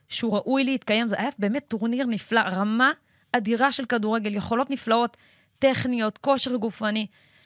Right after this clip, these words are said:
אני ממש, אה, מי שלא ראה, לא הייתי מנה-, לא ממשיכה ל-, לנהל איתו בכלל את הוויכוח. ואחרי שכל הזמן אמרתי את דעתי,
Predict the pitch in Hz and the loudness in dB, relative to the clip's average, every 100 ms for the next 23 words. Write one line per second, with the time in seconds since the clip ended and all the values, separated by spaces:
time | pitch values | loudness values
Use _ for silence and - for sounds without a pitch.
0 | _ _ _ _ _ _ - 214 240 254 | _ _ _ _ _ _ -4 0 2 2
1 | 254 - 254 208 202 233 269 262 214 - | 2 4 4 4 2 2 4 4 4 4
2 | 220 320 _ _ - 202 208 226 220 196 | 4 2 _ _ -2 2 4 4 2 0
3 | 190 208 226 233 - 214 202 185 175 175 | 0 2 0 0 0 2 2 2 2 0
4 | 180 185 180 214 214 185 175 175 160 156 | 0 2 0 0 0 0 0 -4 -4 -4
5 | 226 285 320 - _ _ _ _ _ _ | -2 -2 -2 -10 _ _ _ _ _ _
6 | _ _ - 185 240 240 269 202 - 214 | _ _ -4 -2 0 2 2 0 -2 -2
7 | 196 175 175 185 196 185 170 165 - 330 | 0 -2 -2 -2 -4 -4 -4 -6 -4 -4
8 | 330 | -2